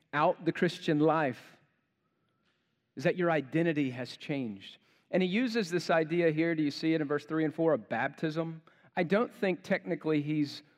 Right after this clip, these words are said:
referring to water baptism, like the physical act of dunking someone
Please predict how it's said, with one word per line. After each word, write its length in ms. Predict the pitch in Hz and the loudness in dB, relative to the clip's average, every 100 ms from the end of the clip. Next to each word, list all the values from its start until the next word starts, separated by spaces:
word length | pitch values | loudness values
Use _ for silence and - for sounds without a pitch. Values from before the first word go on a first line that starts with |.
| - | -4
referring 460 | 156 175 170 165 | 0 2 4 2
to 160 | 160 156 | 0 -2
water 400 | 127 143 160 151 | 2 2 4 2
baptism, 680 | 127 139 135 131 113 107 | 2 0 0 -6 -6 -4
like 180 | 117 127 | -2 -2
the 120 | - | -2
physical 640 | 131 - 190 170 190 190 175 | -6 -2 -2 -2 -2 0 0
act 340 | 165 151 - | 0 0 -4
of 220 | 147 120 117 | -10 -10 0
dunking 400 | 165 170 170 156 | 0 0 -6 -6
someone 560 | - 156 156 156 156 | -4 -2 0 0 -2